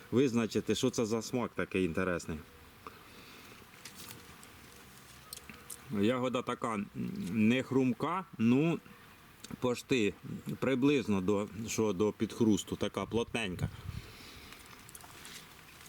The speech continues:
Який це смак у нього свій такий, ну, поки для мене не зрозумілий. Сьогодні приїдуть до мене, е,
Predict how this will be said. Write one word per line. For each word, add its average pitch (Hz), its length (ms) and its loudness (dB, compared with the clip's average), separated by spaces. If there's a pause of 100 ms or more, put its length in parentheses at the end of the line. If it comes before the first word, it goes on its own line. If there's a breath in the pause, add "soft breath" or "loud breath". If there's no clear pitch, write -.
(120)
Який 117 380 2
це 135 180 -2
смак 151 360 -2
у 120 60 0
нього 120 280 4
свій 127 300 4
такий, 101 400 2 (920 loud breath)
ну, 180 260 2
поки 147 480 0
для 127 220 2
мене 139 280 -2
не 135 160 4
зрозумілий. 117 680 4
Сьогодні 117 380 4 (1000)
приїдуть 117 580 4 (280)
до 107 180 0
мене, 113 240 0
е, 101 80 -4